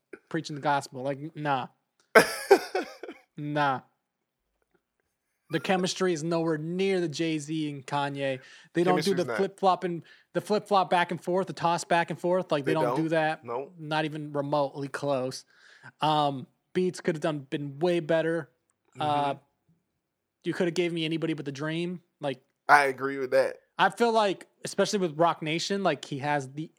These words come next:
Speaker 1: endless possibilities of potential people to get on that track.
Speaker 2: Yeah.
Speaker 1: And he, don't, don't give me the dream.
Speaker 2: I would agree with that, hundred percent.
Speaker 1: Um,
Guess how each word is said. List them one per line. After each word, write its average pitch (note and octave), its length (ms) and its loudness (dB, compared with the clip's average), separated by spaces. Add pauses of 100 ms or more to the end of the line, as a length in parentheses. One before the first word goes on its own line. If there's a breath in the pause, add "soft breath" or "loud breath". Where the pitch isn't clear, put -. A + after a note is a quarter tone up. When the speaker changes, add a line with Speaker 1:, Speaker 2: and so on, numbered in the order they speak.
Speaker 1:
endless F3 640 -4
possibilities D#3 640 -2
of C#3+ 140 -12
potential D3+ 440 -12
people D3+ 280 -12
to C#3+ 60 -10
get D3 120 -8
on D3 140 -6
that C#3+ 140 -4
track. F3 440 -4
Speaker 2:
Yeah. B2+ 280 12 (100)
Speaker 1:
And D#3+ 180 -12
he, D#3+ 160 -10 (800)
don't, D3 260 -10
don't E3+ 140 -4
give F3+ 120 -4
me E3+ 80 -4
the D3 80 -6
dream. C#3 300 -10 (680)
Speaker 2:
I A#2 180 4
would A#2 140 -6
agree A#2 220 -10
with G2+ 120 -10
that, - 220 -10
hundred A#2 220 -8
percent. F2 340 -12 (880)
Speaker 1:
Um, D3+ 480 0